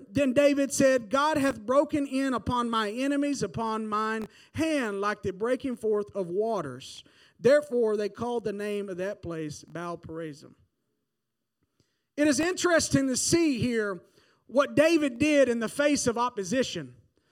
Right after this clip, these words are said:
because that's what came first. You know what he did?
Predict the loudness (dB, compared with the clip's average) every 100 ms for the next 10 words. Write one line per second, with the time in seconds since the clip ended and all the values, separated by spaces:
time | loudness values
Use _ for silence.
0 | _ -6 -2 0 2 0 0 -2 0 -2
1 | 0 -2 -2 -4 -10 -16 -18 -18 _ _
2 | _ _ _ _ _ _ _ _ _ _
3 | _ _ _ _ _ _ _ _ -8 -2
4 | -2 0 0 0 -2